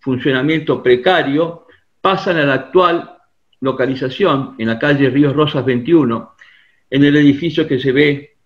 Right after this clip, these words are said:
a la derecha. Este edificio es de valor histórico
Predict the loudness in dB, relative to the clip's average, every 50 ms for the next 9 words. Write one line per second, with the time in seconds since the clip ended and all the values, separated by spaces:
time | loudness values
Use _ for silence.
0 | _ _ -4 -2 0 2 2 2 4 2 2 0 -2 -6 -10 -14 -14 -16 -20 _
1 | _ _ _ _ _ _ _ _ _ _ _ -6 -4 -2 2 4 4 4 4 2
2 | 0 0 2 2 2 2 2 2 2 2 4 2 2 0 -2 0 2 2 2 2
3 | 0 -2 -2 -2 -4 -4 -4 -6 -18 _ _